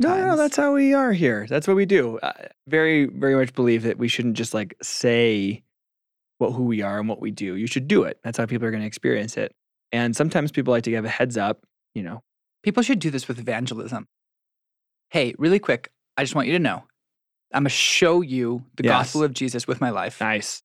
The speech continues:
Speaker 1: And then you live your life for a while, then you come back and go,
Speaker 2: Like,
Speaker 1: "Now
Speaker 2: so
Speaker 1: what, what you saw
Speaker 2: Yes.
Speaker 1: was"
Speaker 2: That would be
Speaker 1: <laughs>
Speaker 2: helpful sometimes,
Speaker 1: That
Speaker 2: rather than just, "I'm a good person who cuts hair."
Speaker 1: It would get over that
Speaker 2: Jay Bacro.
Speaker 1: nonsense of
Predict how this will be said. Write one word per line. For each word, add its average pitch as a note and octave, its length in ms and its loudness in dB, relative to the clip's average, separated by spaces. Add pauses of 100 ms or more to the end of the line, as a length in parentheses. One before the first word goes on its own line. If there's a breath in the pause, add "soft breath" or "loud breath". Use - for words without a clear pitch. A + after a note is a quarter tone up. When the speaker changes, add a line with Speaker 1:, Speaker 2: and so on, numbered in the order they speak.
(140)
Speaker 1:
And B2+ 100 -2
then B2+ 140 0
you B2 220 0
live B2+ 220 -4
your C3 100 0
life B2+ 160 2
for C#3+ 80 -2
a - 20 4
while, A2+ 180 2
then A#2 120 -2
you A#2+ 60 -4
come C3+ 160 0
back A#2+ 200 0
and C3+ 80 -4
go, A2 140 0
Speaker 2:
Like, G#2+ 160 -6
Speaker 1:
"Now C3+ 120 4
Speaker 2:
so D3 100 6
Speaker 1:
what, E3+ 240 4
what E3+ 200 2
you C#3+ 120 0
saw D3+ 500 0 (340)
Speaker 2:
Yes. C#3 380 0
Speaker 1:
was" C#3 520 2
Speaker 2:
That C#3 100 4
would D#3+ 140 4
be F#3 40 6
Speaker 1:
<laughs> G3+ 80 4
Speaker 2:
helpful G#3+ 220 2
sometimes, B2 440 -4
Speaker 1:
That C3+ 220 2
Speaker 2:
rather A2+ 200 -8
than A2 220 -6
just, A2 220 -8
"I'm A#2 160 -4
a A2+ 60 -4
good A#2 220 -4
person G#2+ 300 -8
who A2 100 -10
cuts G#2 240 -10
hair." G2 280 -12
Speaker 1:
It D3+ 80 -4
would B2+ 160 -2
get B2+ 140 -2
over A#2+ 200 -2
that G2+ 320 -4 (220)
Speaker 2:
Jay A2+ 140 0
Bacro. C3 40 4
Speaker 1:
nonsense A#2+ 640 -2
of A2 460 -4